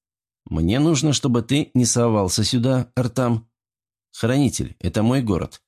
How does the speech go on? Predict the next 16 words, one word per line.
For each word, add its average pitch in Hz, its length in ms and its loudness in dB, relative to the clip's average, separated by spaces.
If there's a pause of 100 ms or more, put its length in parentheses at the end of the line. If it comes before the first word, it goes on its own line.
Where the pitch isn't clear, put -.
(140)
Какое 120 380 0
вам 123 200 2
дело 117 280 2
до 113 100 0
моих 113 340 2
владений? 107 600 0 (320)
Не 101 200 2
ограничивайте 127 920 2
меня 131 300 4
в 87 80 0
моих 90 300 2
желаниях». 92 640 -2 (840)
«И 95 80 2
не 95 180 4
думаю, 113 400 2
Артам, 143 460 0